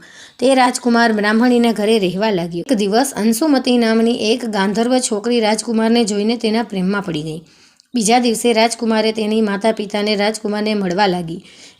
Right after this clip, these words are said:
રાજકુમારને મળીને બંને ખૂબ ખુશ થયા.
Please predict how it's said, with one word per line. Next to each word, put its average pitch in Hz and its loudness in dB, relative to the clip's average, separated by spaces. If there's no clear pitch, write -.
રાજકુમારને 240 2
મળીને 214 0
બંને 208 0
ખૂબ 220 -4
ખુશ 196 -4
થયા. 180 -10